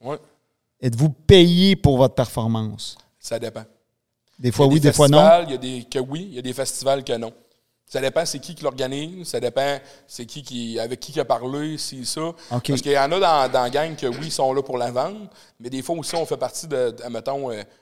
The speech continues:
Speaker 1: exemple, je sais que durant un bout de temps, il y a un des gars, un des membres qui faisait
Speaker 2: Mhm.
Speaker 1: partie de l'Association médiévale de Québec, l'A M Q, pour, euh, comme l'abréviation. Puis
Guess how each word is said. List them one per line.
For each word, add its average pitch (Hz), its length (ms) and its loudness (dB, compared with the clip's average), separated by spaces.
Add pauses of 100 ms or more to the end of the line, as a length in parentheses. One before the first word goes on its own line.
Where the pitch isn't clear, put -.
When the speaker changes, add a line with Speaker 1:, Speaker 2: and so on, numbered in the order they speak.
(120)
Speaker 1:
exemple, 135 420 -6
je 117 100 -10
sais - 140 -12
que 139 60 -18
durant 123 180 -8
un 131 60 -4
bout 120 120 -12
de - 40 -20
temps, 147 140 -4
il 151 80 -8
y 127 40 -8
a 120 60 -4
un 120 80 -6
des 117 140 -10
gars, 123 120 -6 (160)
un 135 100 -8
des 127 140 -6
membres 131 420 -6 (300)
qui - 60 -20
faisait 107 160 -4
Speaker 2:
Mhm. 113 40 -2
Speaker 1:
partie 127 220 0
de 165 60 -6
l'Association 143 600 -2
médiévale 131 540 -4
de 127 60 -8
Québec, 117 300 -10 (140)
l'A 127 160 -2
M 113 140 -6
Q, 135 220 -14
pour, 110 260 -16
euh, 110 260 -12
comme 117 160 -14
l'abréviation. 117 840 -12 (720)
Puis 131 440 -8